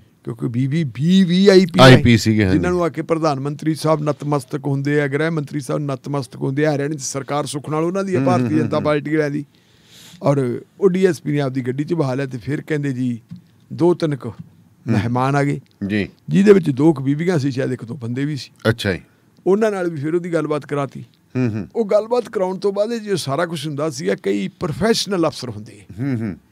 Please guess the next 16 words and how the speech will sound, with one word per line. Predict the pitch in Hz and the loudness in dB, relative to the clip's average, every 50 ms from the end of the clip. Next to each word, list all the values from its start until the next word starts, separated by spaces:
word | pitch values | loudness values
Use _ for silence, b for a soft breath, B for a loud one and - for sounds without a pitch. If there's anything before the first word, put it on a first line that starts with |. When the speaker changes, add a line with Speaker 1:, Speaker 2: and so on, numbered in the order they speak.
| _ _ - | _ _ -12
Speaker 1:
ਇੱਕ | - 202 - - 226 | -10 -10 -6 -6 -4
ਡੀ | 214 233 226 233 | -2 0 2 2
ਐਸ | 220 185 - | 2 2 2
ਪੀ | - 208 | -2 -2
ਨੇ | 208 190 | -2 0
ਤਾਂ | 180 160 | 0 0
ਗੱਲਬਾਤ | 143 156 156 165 185 190 180 - | 0 2 0 2 0 -2 -2 -2
ਕਰਵਾਤੀ | 196 190 196 196 202 175 208 196 | 0 2 2 2 2 0 -2 -6
ਤੇ | 175 208 | -2 -2
ਇੱਕ | 190 - 180 | -2 -2 -2
ਜਿਹੜੇ | 185 180 180 | -2 -2 -2
ਪ੍ਰੋਫੈਸ਼ਨਲ | - - 135 120 131 143 147 139 - - 190 190 175 | -2 -4 -6 -4 -2 -4 -4 -4 -4 -2 0 0 0
ਅਫਸਰ | 151 - - 160 | 0 -2 -4 -8
ਸੀ | 139 - - 123 - - _ _ _ _ - - | -8 -6 -8 -10 -10 -10 _ _ _ _ -14 -6
Speaker 2:
ਜੀ। | 104 117 117 104 - | -2 0 0 0 -2
Speaker 1:
ਅਹ, | - _ _ _ _ - _ - _ _ _ - _ _ _ - 123 127 131 131 131 131 131 123 | -6 _ _ _ _ -20 _ -20 _ _ _ -20 _ _ _ -8 -6 -4 -4 -2 -4 -4 -4 -6